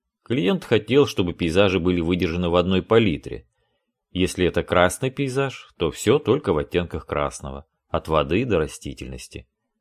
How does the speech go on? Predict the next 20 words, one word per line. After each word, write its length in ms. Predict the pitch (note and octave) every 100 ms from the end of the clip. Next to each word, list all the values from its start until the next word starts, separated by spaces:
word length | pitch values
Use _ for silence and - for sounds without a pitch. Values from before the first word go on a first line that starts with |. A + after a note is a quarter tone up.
| _ _ _ _ -
Причем 400 | F#2+ F2+ A2 G2+
ему 280 | G2 G#2+ A2+
нужно 280 | A2 G2 G#2
было, 200 | G#2 F#2+
чтобы 280 | G#2 F#2
цветовые 520 | - F#2+ G2 F2 E2 D#2+
зоны 360 | F2 C3+ G#2+
переходили 500 | E2+ D#2+ A2+ D#3+ D#3+
друг 300 | A#2 A2 F#2+
в 80 | F#2
друга 320 | G2 D3+ C#3
в 40 | A2
соответствии 540 | F#2 E2+ C#3+ - A#2
со 160 | - F#2+
световым 680 | E2+ E2 E2+ F2+ G2+ F#2 -
спектром, 800 | - - _ E2 - - - B1+ _ _ _
а 140 | G#2+ F#2+
пейзажи 640 | E2 D#2 D2 F#2 C3+ D#3 - _ _
органично 640 | E2 D2+ D2 C#2+ F2 -
менялись. 580 | A2 C2+ A#1+ B1 B1 -